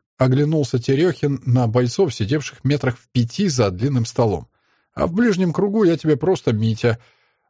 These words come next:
Вот оно как, товарищ старший лейтенант». Проглотив несколько ложек наваристого борща, повар сегодня был в ударе. Терёхин добавил:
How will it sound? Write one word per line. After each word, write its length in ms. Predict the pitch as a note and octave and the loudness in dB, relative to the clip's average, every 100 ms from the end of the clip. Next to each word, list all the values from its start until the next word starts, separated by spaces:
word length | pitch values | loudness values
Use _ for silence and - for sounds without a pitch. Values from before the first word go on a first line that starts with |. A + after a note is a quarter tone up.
| _ | _
Вот 380 | A2+ C#3+ A#3+ F#3+ | -2 2 2 2
оно 200 | C3 G2+ | 0 -2
как, 300 | G2 F2 - | -4 -6 -4
товарищ 360 | - A2+ G2+ F#2+ | 0 2 0 -4
старший 460 | - A2+ - - F2+ | 0 0 0 -4 -4
лейтенант». 720 | F#2+ - A2 D2+ - _ _ _ _ _ _ _ | -4 -2 -4 -4 -12 _ _ _ _ _ _ _
Проглотив 580 | A#2 A#2 A#2+ A#2+ D3+ B2+ | 0 2 4 2 0 -2
несколько 460 | B2 A2+ - A2 G#2+ | -2 -2 -4 -2 0
ложек 420 | B2+ F3 A2 - | 2 0 -2 -2
наваристого 640 | G2 B2 E2+ - E2+ E2+ | 0 0 0 -4 -4 -2
борща, 500 | E2+ G#2+ - F3+ F#3+ - _ _ | -2 -2 -2 -2 -2 -6 _ _
повар 360 | - G3 F3+ - | 0 2 2 -2
сегодня 400 | - B2+ C3+ B2 | -4 0 0 2
был 200 | A2 G#2 | 0 -2
в 80 | G2+ | -2
ударе. 420 | G#2+ G#2 D#2+ - _ _ _ _ | -2 -2 -4 -12 _ _ _ _
Терёхин 480 | - D3 A#3+ F#3 C#3 | 0 2 2 0 2
добавил: 460 | B2 G#2 E2 - | 0 -2 -8 -14